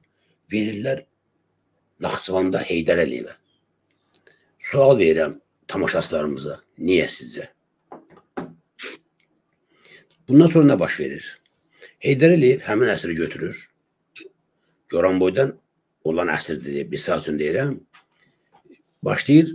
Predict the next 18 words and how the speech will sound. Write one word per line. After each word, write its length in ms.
mərhələ-mərhələ, 880
o 80
həmin 280
bu 120
təbliğatın 640
bütün 240
növləri 360
tətbiq 320
olunur 200
Azərbaycanda. 600
Goranboydan 680
əsrin 320
qohumları 400
dəvət 320
olunur 160
Naxçıvana. 460
Onların 380
gəlişi, 500